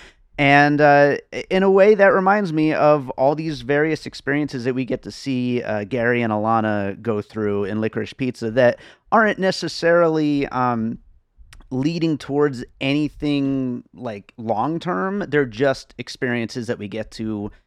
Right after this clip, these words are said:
uh, be a part of for these couple of hours in the movie theater. And, uh, that's, again, back to the love of story. These are two movies that just love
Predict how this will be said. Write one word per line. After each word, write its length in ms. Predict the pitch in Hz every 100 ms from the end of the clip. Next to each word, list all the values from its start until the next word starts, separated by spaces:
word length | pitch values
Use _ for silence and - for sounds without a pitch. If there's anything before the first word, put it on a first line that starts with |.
| _ _
uh, 280 | 113 101 98
be 180 | 98 131
a 60 |
part 320 | 110 110 107 101
of 360 | 92 92 - _ -
for 220 | 104 98
these 320 | 95 98 98
couple 320 | - 110 107
of 60 | 101
hours 340 | 98 98 95
in 80 | 104
the 80 | 98
movie 280 | 101 101 92
theater. 420 | - - - 196 _ _ _
And, 520 | - 127 127 127 123
uh, 360 | 123 117 117 113 107 -
that's, 400 | 127 123 - - _ _
again, 400 | 135 135 147 95
back 320 | 98 104 110
to 200 | - 123
the 140 | 107 110
love 340 | 107 113 110
of 120 | 110
story. 520 | 92 - 117 107 98 98
These 220 | 113 107
are 100 | 110
two 260 | - 131
movies 340 | 117 113 113 107
that 140 | 110
just 180 | 120 110
love 540 | 104 101 104 110 110